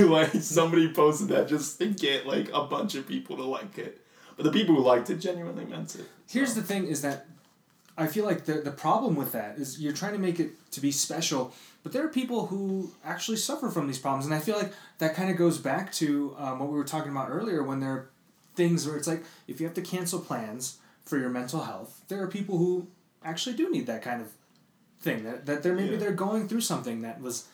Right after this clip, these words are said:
Speaker 2: is last second, and they're like, "You know what, I
Speaker 3: Yeah.
Speaker 2: can't attend to this thing because I am going through something else." And those are very legitimate, I feel. It's the
Speaker 3: Mm-hmm.
Speaker 2: people who say, like, "I'm not gonna go out tonight because I'd rather just lay in bed and, uh,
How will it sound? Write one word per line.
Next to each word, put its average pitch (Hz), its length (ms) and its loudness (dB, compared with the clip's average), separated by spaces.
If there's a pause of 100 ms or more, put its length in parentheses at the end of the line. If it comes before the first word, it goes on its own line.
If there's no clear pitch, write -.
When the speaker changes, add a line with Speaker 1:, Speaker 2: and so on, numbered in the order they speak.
(240)
Speaker 2:
is 139 160 -4
last 156 260 -4
second, 214 300 -6
and 110 120 -8
they're 120 120 -10
like, 131 180 -10
"You 151 80 -6
know 156 120 -4
what, 165 180 -4
I 156 60 -2
Speaker 3:
Yeah. 147 200 0
Speaker 2:
can't 175 300 -2
attend 151 380 -4
to 143 100 -2
this 135 180 -6
thing 151 220 -4
because 123 320 -8
I 127 160 -8
am 156 160 -6
going 131 320 -8
through 123 160 -8
something 113 340 -8
else." 110 240 -10 (380)
And 220 120 -2
those 226 160 2
are 226 60 4
very 185 400 0
legitimate, 151 560 2
I 131 140 -6
feel. 107 400 -10
It's 139 140 -8
the 170 100 -2
Speaker 3:
Mm-hmm. 151 80 0
Speaker 2:
people 190 300 2
who 180 360 2 (380)
say, 190 260 -2
like, 175 320 0 (960)
"I'm 170 140 4
not 175 120 4
gonna 165 140 2
go 143 140 2
out 151 100 -2
tonight 127 220 -4
because 123 200 -6
I'd 127 120 -2
rather 123 240 -2
just 123 200 -6
lay 123 160 -4
in 123 120 -8
bed 120 260 -4
and, 110 280 -8
uh, 104 240 -14